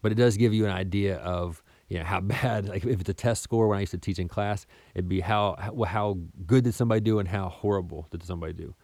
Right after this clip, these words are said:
You know, you could have a hundred, but you might have a twenty-seven or whatever it was for your low. So it's helpful, but the range is, is just a beginning of kind of, um, looking at it. Much more useful is standard deviation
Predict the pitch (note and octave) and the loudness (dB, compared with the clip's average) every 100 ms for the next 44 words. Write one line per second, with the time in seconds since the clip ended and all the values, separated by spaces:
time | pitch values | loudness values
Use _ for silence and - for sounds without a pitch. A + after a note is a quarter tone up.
0 | _ _ _ - F#2+ F2+ F#2+ F#2 E2+ G2+ | _ _ _ -6 -4 -2 -2 -2 -2 0
1 | A2+ A2 F#2+ - F#2 F2+ E2+ E2+ F2 E2 | 0 0 0 -4 -4 -4 -6 -6 -6 -6
2 | G2 F#2+ F2+ F#2 E2+ - _ _ _ - | -6 -4 -4 -6 -6 -12 _ _ _ -8
3 | F2+ F2+ E2+ E2+ D2+ F2 E2+ - F2 E2+ | -6 -4 -4 -6 -6 -6 -8 -6 -6 -6
4 | D#2+ - _ _ _ _ - F#2 E2+ _ | -8 -10 _ _ _ _ -6 -4 -4 _
5 | _ _ _ - C#3 - B2+ A2 - A2 | _ _ _ -4 -2 0 -2 -2 0 2
6 | F#2+ G2+ - - A2 G2+ G#2+ A2 G2 F#2 | 2 -2 -4 -6 0 2 2 2 2 0
7 | F2+ F#2 F2+ - G2 F#2 F#2+ F2 F2 G2 | -2 0 -2 -2 -4 -2 -2 -2 -2 0
8 | F#2+ F2 E2 D#2+ - - E2+ - F#2+ F2+ | 0 -2 -4 -8 -14 -10 -10 -8 -6 -4
9 | E2+ D#2+ - _ _ _ - F2+ E2 F#2 | -6 -10 -18 _ _ _ -8 -6 -2 -4
10 | F#2+ F2 D#2 E2 _ _ _ _ _ C3 | -4 -6 -6 -12 _ _ _ _ _ 2
11 | D#3 D#3+ D#3 C#3 B2+ - A2+ G2+ - - | 2 4 4 6 6 4 0 0 -4 0
12 | A#2+ B2 B2+ A2+ B2 A2+ A2+ A#2 - C3+ | 2 2 2 2 2 4 2 2 -2 -4
13 | G3+ | -6